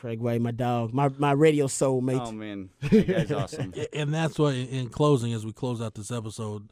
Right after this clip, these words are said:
Speaker 3: the, the one thing, Rod, that I think is gonna help Sam Ehlinger when Bam Bam Sam has to come out is the, well, I think it's twofold. What, one,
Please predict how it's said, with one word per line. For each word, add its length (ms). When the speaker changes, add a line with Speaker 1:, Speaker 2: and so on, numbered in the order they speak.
Speaker 3:
the, 220
the 140
one 300
thing, 240
Rod, 220
that 100
I 60
think 680
is 240
gonna 220
help 400
Sam 240
Ehlinger 460
when 200
Bam 240
Bam 160
Sam 240
has 220
to 100
come 200
out 280
is 720
the, 600
well, 160
I 40
think 240
it's 160
twofold. 520
What, 300
one, 320